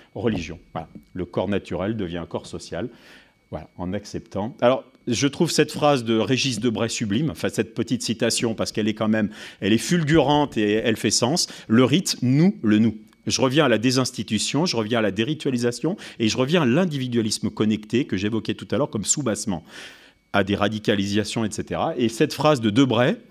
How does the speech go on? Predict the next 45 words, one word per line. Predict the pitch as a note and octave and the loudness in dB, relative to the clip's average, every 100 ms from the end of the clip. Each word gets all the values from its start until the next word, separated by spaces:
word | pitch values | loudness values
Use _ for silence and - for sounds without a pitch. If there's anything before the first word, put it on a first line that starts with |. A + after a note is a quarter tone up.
| - - - - | -20 -20 -20 -2
euh, | A#2 A2+ A2 G#2+ G2+ F#2+ F#2+ | 4 6 6 6 4 4 2
dans | G2 | 0
Jeunesse | A#2+ C3+ C#3+ | 2 4 4
du | A2+ | 2
Sacré, | A2 G2 - A#2 D3+ | 0 -2 0 0 0
je | A2 | 0
crois, | F2+ G#2 C#3+ F3+ | -4 -4 -4 -2
euh, | G2+ F#2+ | -2 0
voilà, | F#2+ E2 G#2 | -2 -2 -2
euh, | E2+ | -2
dit | E2 G2+ | -4 -6
bien | F2 C3+ | 0 0
ce | C3 | 2
qu'elle | B2+ G2+ | 2 2
a | |
à | F2+ | 0
dire, | E2+ A#2+ A#2+ | -2 -2 0
le | F#2+ | 0
rite, | G#2 D#3+ | 0 0
nous, | A2+ C#3 | 2 4
le | C3+ F#2 | 4 2
nous. | F#2 F2 - - - | -2 -6 -12 -18 -2
Et, | G2+ - | -2 0
et | G2 | 0
c'est | - | 2
vrai | G2+ G2 D#3+ | 2 4 2
qu'il | D#3+ A2 A2+ A#2 | 2 4 6 6
lie, | D#3+ A3 | 6 4
du | E3 G2+ | 4 0
verbe | G#2 G#2 A2 | -2 2 2
lier, | B2 B2+ A2 D#3 - | 2 4 4 2 0
le | G#2 | 0
collectif. | A#2 G#2+ - E2+ E2+ - G2+ | 2 0 0 -8 -8 -8 -6
Il | G2 | -2
lie | C3 | -2
le | B2 | -4
collectif, | - G#2 F2 - G2 - - | -4 -6 -6 -6 -6 -6 -8
voilà. | F#2+ D#2 _ _ - G#2 | -12 -12 _ _ -12 -6
Donc | G#2+ | -2
il | C#3+ | 4
va | C3 C#3+ | 4 4
enchanter. | F3 E3 - C3+ - F3+ - - - - - | 4 4 4 2 2 0 -2 -20 -20 -20 -10
Je | F#2+ | -6
parlais | G2+ G#2+ A2+ A2 | -2 0 0 -2
tout | A2 | -2